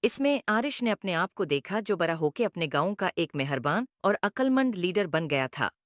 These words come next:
जो अपने गांव में खुशहाली लाता था। उसने महसूस किया कि असली जादू उसके अंदर ही था। आरिश ने ओलिवर और जादू के घर का शुक्रिया अदा किया और वादा किया कि वो अक्सर वापस आएगा।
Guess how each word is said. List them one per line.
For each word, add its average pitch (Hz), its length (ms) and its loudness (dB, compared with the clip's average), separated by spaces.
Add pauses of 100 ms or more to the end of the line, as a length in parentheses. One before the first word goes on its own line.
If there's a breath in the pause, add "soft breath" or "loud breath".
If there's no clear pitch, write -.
(200)
जो 185 120 2
अपने 165 240 -2
गांव 151 260 0
में 165 180 -2
खुशहाली 151 480 -2
लाता 131 280 -2
था। 123 240 -4 (520)
उसने 240 260 0
महसूस 202 480 -2
किया 180 240 0
कि 180 140 -2
असली 170 280 -2
जादू 151 400 0
उसके 165 260 -2
अंदर 143 280 0
ही 147 120 -4
था। - 280 -4 (520)
आरिश 247 340 0
ने 247 100 4
ओलिवर 175 420 2
और 165 120 2
जादू 147 380 0
के 156 140 -2
घर 160 260 -2
का - 140 0
शुक्रिया 170 520 -2
अदा 147 260 0
किया 143 380 -2 (320 loud breath)
और 247 120 2
वादा 240 260 0
किया 226 300 2
कि 214 140 0
वो 180 180 0
अक्सर 160 400 -2
वापस 143 440 0
आएगा। 131 360 -2